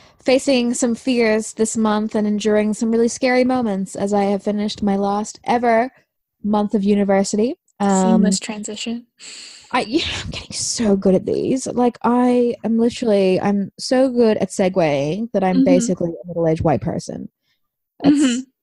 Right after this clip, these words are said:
Speaker 1: a bit of ch-, on the other type of segue, you know, just like,
Speaker 2: <laughs>
Speaker 1: anyway. Um, so, yeah, and that was smooth as well. Uh,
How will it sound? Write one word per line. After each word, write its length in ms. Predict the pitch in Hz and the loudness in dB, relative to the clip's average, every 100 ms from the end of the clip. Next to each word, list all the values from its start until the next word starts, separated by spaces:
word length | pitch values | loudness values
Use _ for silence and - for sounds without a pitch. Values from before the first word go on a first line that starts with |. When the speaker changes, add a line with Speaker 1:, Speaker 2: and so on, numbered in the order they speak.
| _ | _
Speaker 1:
a 80 | 185 | -2
bit 140 | 175 175 | 2 2
of 140 | 165 | 0
ch-, 400 | - - - - - | -6 -8 -8 -10 -4
on 140 | 170 | -4
the 60 | 165 | 0
other 160 | 160 160 | 0 0
type 240 | - - | -2 -10
of 100 | - | -10
segue, 460 | - 175 226 247 254 | -6 -4 -4 -6 -6
you 60 | |
know, 100 | - 220 | -10 -14
just 120 | - | -14
like, 520 | - 233 302 277 403 330 | -12 -2 0 4 4 4
Speaker 2:
<laughs> 0 | |
Speaker 1:
anyway. 240 | - 202 - - _ _ - | 0 -2 -8 -14 _ _ -2
Um, 680 | 220 208 202 196 190 190 196 - - _ _ _ _ _ 196 _ | 0 2 2 0 -2 -4 -10 -20 -20 _ _ _ _ _ _ _
so, 220 | - - 175 165 202 _ - _ | -14 -10 -8 -10 -12 _ -20 _
yeah, 140 | 453 453 | -6 -4
and 80 | 277 | -4
that 80 | |
was 100 | - | -8
smooth 200 | - 220 208 | -2 0 2
as 80 | |
well. 260 | 233 285 277 - - _ | 2 2 2 -4 -20 _
Uh, 220 | - 233 | -4 -2